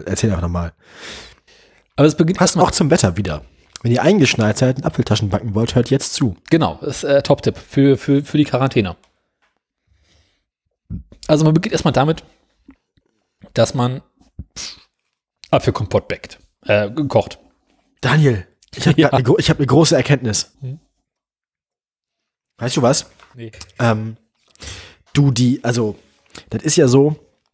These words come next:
Speaker 1: es, es gibt ja grad Lockdown und Quarantäne und so, ne, weil wegen geheime Weltregierung
Speaker 2: Ja.
Speaker 1: und die wollen uns ja alle chippen mit den Impfungen. Ist ja logisch.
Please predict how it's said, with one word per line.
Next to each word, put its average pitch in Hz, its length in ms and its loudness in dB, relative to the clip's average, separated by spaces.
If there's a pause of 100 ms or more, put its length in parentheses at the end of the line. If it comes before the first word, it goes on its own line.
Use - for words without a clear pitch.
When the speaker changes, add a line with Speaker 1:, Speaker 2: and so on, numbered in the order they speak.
Speaker 1:
es, - 200 -2
es 143 180 -2
gibt 165 180 -2
ja 143 60 6
grad 131 160 2
Lockdown 131 380 2
und 120 60 0
Quarantäne 110 380 0
und 90 120 -6
so, 85 160 -6
ne, 127 140 2
weil 113 160 4
wegen 113 240 2
geheime 110 300 2
Weltregierung 156 680 2 (100)
Speaker 2:
Ja. 127 200 2
Speaker 1:
und 127 180 -2
die 113 100 0
wollen 123 180 4
uns 127 140 2
ja - 60 0
alle 117 140 4
chippen - 280 2
mit 117 120 4
den 117 80 0
Impfungen. 78 380 -10 (1300)
Ist - 120 0
ja 147 80 6
logisch. 120 400 2